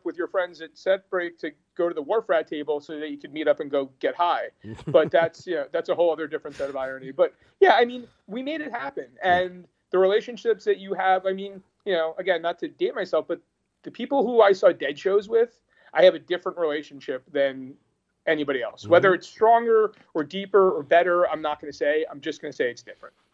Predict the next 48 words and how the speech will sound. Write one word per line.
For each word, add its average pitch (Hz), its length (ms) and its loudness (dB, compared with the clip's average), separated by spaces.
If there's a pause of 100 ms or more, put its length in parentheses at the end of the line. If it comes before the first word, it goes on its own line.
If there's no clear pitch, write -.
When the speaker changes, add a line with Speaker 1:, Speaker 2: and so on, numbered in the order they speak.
(380)
Speaker 2:
Yeah, 113 180 -8 (120)
I 98 260 -8
fully 104 340 -6
agree 98 280 -12
on 92 160 -14
that. 95 220 -16 (640)
Then 285 160 -2
just 277 180 -2
take 330 200 2
me, 349 140 4
give 254 280 2
me 381 120 8
a, 320 80 8 (180)
a 233 80 -2
good 220 200 0
pinch 226 320 -2
me 185 100 -2
moment. 131 420 -2 (400)
Pinch 285 300 0
me, 247 140 -2
I 196 80 2
can't 233 300 0
believe 208 300 -2
my 175 120 2
career 180 340 -2
has 165 180 -4
taken 165 300 -2
me 151 100 -2
to 147 160 -4
this 147 320 -4
moment 135 320 -2
right 113 200 -8
here. 101 240 -16
Like, 127 120 -14
I 147 60 -12
can't 208 220 0
believe 180 200 0
I'm 143 220 -4 (100)
doing 135 240 0
this 104 160 -12
right 92 140 -18
now. 87 160 -20 (840)
Speaker 1:
<laughs> - 920 -6
I 214 180 6
have 262 200 4
so 269 200 -2
many, 196 280 0
man. 170 320 -6